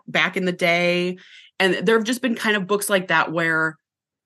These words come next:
it's not even really about the contents of the book. It's just that you have to be in that cultural moment and you have to read it, like Da Vinci Code and, you know, things like that. Like, it's just,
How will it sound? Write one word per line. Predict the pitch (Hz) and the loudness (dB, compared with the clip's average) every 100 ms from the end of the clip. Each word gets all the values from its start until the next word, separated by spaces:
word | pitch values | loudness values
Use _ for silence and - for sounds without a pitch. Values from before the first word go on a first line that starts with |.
| _ - | _ -4
it's | 190 208 | -2 2
not | 208 247 | 4 4
even | 220 208 | 2 2
really | 180 170 | 2 0
about | - 143 151 147 - | -4 -4 -2 -2 -2
the | 147 | -8
contents | - 135 175 208 214 | -2 -2 0 0 -2
of | 214 | -2
the | 208 | -4
book. | 185 170 233 - | 0 2 2 -2
It's | 180 | -6
just | - 185 - | -4 -2 -2
that | 175 | -2
you | 180 | -2
have | 165 160 | -2 -4
to | |
be | 165 160 - | -2 0 0
in | 156 | 0
that | 147 - | 0 -2
cultural | 151 151 156 139 | -6 -4 -2 0
moment | 143 131 - | 0 -2 -2
and | 147 | -2
you | 143 | 0
have | 135 | -2
to | - | -4
read | 135 123 | -4 -4
it, | - | 0
like | 180 180 | 0 0
Da | |
Vinci | 175 196 185 143 | 2 2 2 -2
Code | - 143 120 147 | -2 -4 -2 0
and, | 185 | 2
you | |
know, | 180 | 2
things | 170 196 180 | 2 0 0
like | 170 | -2
that. | 147 123 85 | -2 -2 -2
Like, | 151 | -6
it's | 110 - | -6 -4
just, | 190 - | -4 -4